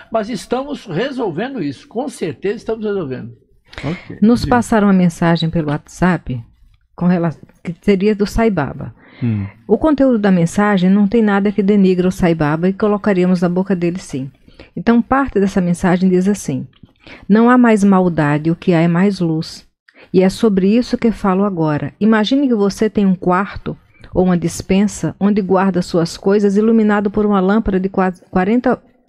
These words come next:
Speaker 3: watts, né?
Speaker 2: É, é.
Speaker 3: Se trocar por uma lâmpada de cem,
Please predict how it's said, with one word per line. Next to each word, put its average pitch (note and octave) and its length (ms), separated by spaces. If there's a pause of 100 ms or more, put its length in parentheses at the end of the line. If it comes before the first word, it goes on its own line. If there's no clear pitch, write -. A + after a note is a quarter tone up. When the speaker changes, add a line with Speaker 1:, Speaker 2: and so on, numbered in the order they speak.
Speaker 3:
watts, D3 540
né? F3 280 (120)
Speaker 2:
É, A#2+ 60
é. G2 120 (380)
Speaker 3:
Se - 180
trocar C4+ 440
por B3 160
uma G#3 160
lâmpada F#3+ 420
de D#3+ 140
cem, G3+ 500